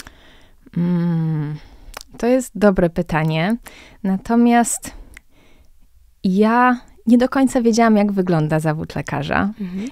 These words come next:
Speaker 1: Niestety u nas system jest tak skonstruowany, że trzeba wybrać wcześniej, bo żeby przygotować się na studia medyczne i do, do matur, no to trzeba wybrać odpowiednio wcześnie klasę profilowaną
Speaker 2: Dokładnie.
Speaker 1: w liceum.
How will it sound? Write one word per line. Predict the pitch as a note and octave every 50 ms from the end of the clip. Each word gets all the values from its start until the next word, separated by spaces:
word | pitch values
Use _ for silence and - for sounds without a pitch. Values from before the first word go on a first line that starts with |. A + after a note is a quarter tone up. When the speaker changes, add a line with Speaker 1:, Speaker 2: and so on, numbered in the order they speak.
| - -
Speaker 1:
Niestety | F3+ F#3+ - - - A#3+ - C4+
u | A#3 B3
nas | A#3 A3+ -
system | - - A3+ - - A3 G#3 G#3
jest | G#3 G#3 -
tak | - A3+ A3+ -
skonstruowany, | - - - G#3+ G3+ - - G#3+ G#3 G#3 G3+ G#3+ G#3+ G#3+ A3
że | - A3
trzeba | - - - - A#3+ C4 C#4
wybrać | B3 B3+ A3+ A3 A3+ A#3 F#3 - -
wcześniej, | - - - F#3 C3 - - - - - - -
bo | -
żeby | - C4 C4 C4 B3 - -
przygotować | - - A3+ G#3 G#3+ G#3+ - A#3 A3+ A3+ A3+ A3 A3 -
się | - - G#3+ G#3
na | G3+ F#3+ F#3
studia | F3+ - - - F3 - E3+ D#3
medyczne | D3+ D3 D3 C#3+ C#3 C#3 - - - F3 E3 E3 F#3 - - - - - - _ -
i | F#3+ G3 F#3+ G3 G3 F#3+ F#3+ F#3
do, | E3+ F3 E3+ F3 F3 E3+ E3 E3 E3+
do | F3 F3+ E3+
matur, | D#3 C#3+ C#3 D3 - - - -
no | C#4
to | C4+ B3+ -
trzeba | - - C#4 B3+ A#3+
wybrać | G#3 F#3+ F3+ F3+ G#3 G#3 G3 - G3 G3 -
odpowiednio | E3+ - - F3 F3 F3 E3+ E3 E3
wcześnie | - - F3 - - G3 F#3+
klasę | - - - D#3+ D3 D3+ - - - - - - - _ - -
profilowaną | - D#3+ D3+ - - D3+ C#3+ C#3 C#3 - A#2+ - D#3+
Speaker 2:
Dokładnie. | D3+ D3 - - A#3+ A#3+ A3 G3
Speaker 1:
w |
liceum. | C#3+ C#3+ D3 D3